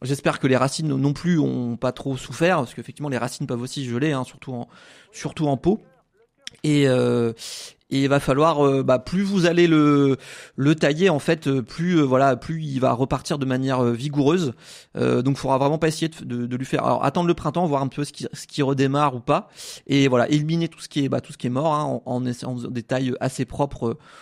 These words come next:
au, voilà, au plus proche des jonctions des, des arbres, et, enfin, des branches, pardon.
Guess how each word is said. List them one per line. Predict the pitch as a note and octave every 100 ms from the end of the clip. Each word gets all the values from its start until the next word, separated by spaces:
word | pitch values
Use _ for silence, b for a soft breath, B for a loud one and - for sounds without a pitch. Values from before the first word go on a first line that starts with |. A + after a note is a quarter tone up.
| B -
au, | A#2+ A#2
voilà, | A#2 B2
au | A#2+
plus | -
proche | B2+ D3+ D3
des | C3
jonctions | B2+ B2+ C3+
des, | B2+ A#2+
des | A2+ A2+
arbres, | C#3+ D#3 A2+ B B B B _
et, | -
enfin, | C#3+ B2
des | B2
branches, | C3 F#3
pardon. | C3 C3+